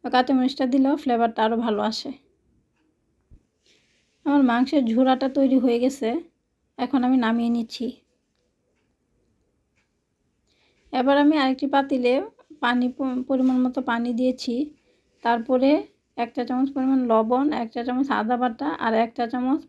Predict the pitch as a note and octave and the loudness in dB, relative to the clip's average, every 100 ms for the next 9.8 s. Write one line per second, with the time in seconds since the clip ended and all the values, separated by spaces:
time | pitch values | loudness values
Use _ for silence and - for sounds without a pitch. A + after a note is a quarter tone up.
0 | - B3 A#3 A3 G#3 - B3+ - _ _ | -2 0 0 0 -4 -4 -12 -16 _ _
1 | _ _ - A3+ A3+ B3+ A#3 - D4 E4+ | _ _ -4 -2 0 -2 -2 0 2 2
2 | C4 A3+ A#3 A#3+ B3+ C4 C#4+ D4 C4 A3 | -2 -2 -4 -4 0 2 4 2 2 -2
3 | G#3 C4+ - _ _ _ _ _ _ _ | -2 -8 -16 _ _ _ _ _ _ _
4 | C#4+ B3+ B3+ C4+ A3+ A#3 A#3+ B3+ C4 A#3 | -2 2 4 4 2 0 -2 -2 0 2
5 | A#3 A#3+ C4 C4 C4 C4+ - D#4 E4+ - | 0 0 0 2 2 0 -2 -4 -4 -10
6 | _ _ _ - A#3 C4+ B3 B3+ D4 C4 | _ _ _ -6 -4 -2 0 2 2 2
7 | A3+ C4 C4 B3+ A#3 A3+ G#3 G#3+ G#3+ - | 2 0 0 0 0 -4 -4 -6 -8 -8
8 | A3 B3+ C4+ C4 C#4 C#4 A#3+ C4+ C#4 C#4 | -4 -2 0 2 2 0 0 0 0 0
9 | A#3 A#3 C4 C4 C4+ C4+ C4+ | -4 -4 -6 -4 0 2 4